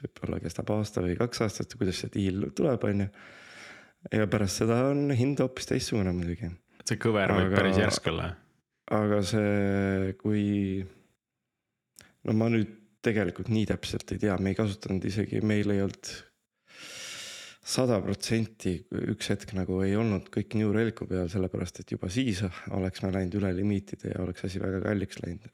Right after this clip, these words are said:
Speaker 1: Aga no ma tahaks öelda, et ikkagi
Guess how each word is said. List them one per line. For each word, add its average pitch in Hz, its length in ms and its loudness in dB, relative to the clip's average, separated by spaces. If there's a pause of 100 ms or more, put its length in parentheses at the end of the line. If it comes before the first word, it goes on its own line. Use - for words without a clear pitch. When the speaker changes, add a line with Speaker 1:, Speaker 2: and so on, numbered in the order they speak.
Speaker 1:
Aga 104 300 0 (960)
no 98 160 2
ma 110 160 4
tahaks 107 320 0
öelda, 90 360 0
et - 200 -8
ikkagi 90 460 -6